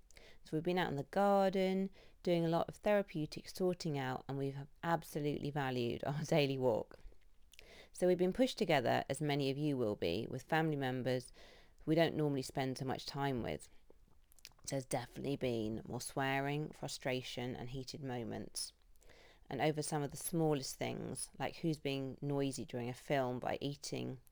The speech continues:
or slurping their tea too loudly. Also, though, more love, connection, and giggling. It's been a long time since we've really been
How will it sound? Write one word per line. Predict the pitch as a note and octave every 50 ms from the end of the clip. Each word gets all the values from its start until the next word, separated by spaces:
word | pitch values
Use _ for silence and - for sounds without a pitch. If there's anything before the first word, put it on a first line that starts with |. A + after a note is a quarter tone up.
| - -
or | - -
slurping | - - - C#3 C3 C3+ - - C#3 B2+ B2
their | B2+ C3
tea | - - - - C3+ B2+
too | - - - A#2
loudly. | B2+ C3 - - - - - - - - - D3 C#3+ - - - - - - - - - - - - - - - - - - - - - - -
Also, | G#3 A#3 A#3+ A#3 - D#3+ C3+ C3
though, | B2+ B2+ B2 B2 B2+ B2+ B2+ - - - - -
more | - C#3+ C#3+
love, | C#3+ D3 C#3+ D3 C#3+ -
connection, | - D#3 C#3+ C3 - - - - -
and | B2+ B2+
giggling. | - C#3 B2+ A2+ - - - - - - - - - - - - - -
It's | - - -
been | - D3 D3
a |
long | D3 E3 F#3+ G3+ G#3
time | G3+ - D3+ B2 A#2+ A2+ B2 -
since | - B2+ - - -
we've | B2+ B2+ C#3
really | C#3+ D3+ D3+ D3+ D3+
been | D3+ - D#3+ D#3 D3+ D3 C#3 C#3 D#3